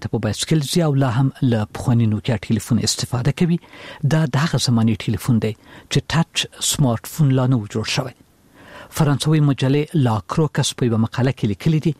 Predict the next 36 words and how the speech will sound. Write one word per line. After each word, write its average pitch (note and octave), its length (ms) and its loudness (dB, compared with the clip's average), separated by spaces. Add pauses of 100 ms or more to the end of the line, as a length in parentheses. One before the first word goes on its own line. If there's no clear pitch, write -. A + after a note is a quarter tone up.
(400)
چې - 80 -2 (160)
یو E3 80 2 (160)
شمیر D#3 320 0
په A2 160 -2
هالند B2 260 0
کې - 200 -6
په - 100 -6
صدر A2+ 240 0
اعظم A2 260 0
پسې - 300 -4
خاندي. G#2 340 -2 (460)
وایي E3 220 2
چې - 140 -2
په - 120 -2
ټوله F#3 180 2 (140)
اروپا B2 240 -2
کې - 260 -2
تر A2 160 0
ده A#2+ 100 -4
بل A#2 140 -4
کنجوس A#2 440 0
انسان A2 360 0
نشته D3 480 0
او A#2+ 160 2
دوی C#3+ 240 2
نوکیا A#2 340 -2
ټلیفون D3+ 460 2
یادوي، C#3 340 0 (380)
ملنډې C3 480 2
پسې - 240 -4
وهي. C3 260 -8 (680)
د D3 140 4
صدر C#3+ 240 0
اعظم D#3+ 300 2
روټه E3 300 0
یو D3+ 100 2